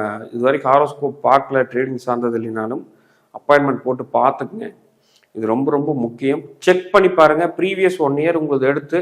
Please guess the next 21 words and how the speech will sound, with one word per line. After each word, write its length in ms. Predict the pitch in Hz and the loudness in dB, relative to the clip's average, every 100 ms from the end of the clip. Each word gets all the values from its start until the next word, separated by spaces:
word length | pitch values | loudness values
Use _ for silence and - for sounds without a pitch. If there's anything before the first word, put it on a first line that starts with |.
| - - _ _ - | -4 -16 _ _ -8
உங்களால 280 | 127 135 160 | -2 2 4
அந்த 180 | 160 | 2
கால்குலேஷன் 600 | 135 147 156 160 160 156 | 2 2 2 0 -4 -4
பண்ணி 220 | 139 147 139 | -6 -6 2
பார்க்க 300 | 135 147 139 | 2 2 -2
முடியும் 440 | 131 123 131 131 - - _ _ _ - | -4 -2 0 -2 -4 -20 _ _ _ -8
அப்படின்னா 320 | 117 131 151 | -4 -2 -2
செக் 220 | 147 139 | -4 -6
பண்ணி 160 | 147 139 | -6 0
பாருங்க. 320 | 127 120 131 - _ _ | 0 0 -4 -10 _ _
கண்டிப்பாக 600 | 123 139 156 160 160 151 170 - - | -4 -2 -2 0 2 2 0 -2 -6
லாபம் 280 | 127 127 139 | 0 2 4
வர 200 | 139 131 | 4 2
இடத்துல 320 | 127 135 135 | -2 -2 0
லாபம் 280 | 120 131 139 | 2 2 0
வந்திருக்கும், 440 | 135 131 123 - _ _ _ _ | -4 -8 -14 -20 _ _ _ _
நஷ்டம் 280 | 120 - 139 | -8 -4 -2
வர 160 | 123 120 | 2 0
இடத்துல 260 | 117 127 | 0 -6
நஷ்டம் 320 | 113 110 - | -6 -6 -4
வந்திருக்கும். 440 | 135 123 120 - | -4 -4 -8 -10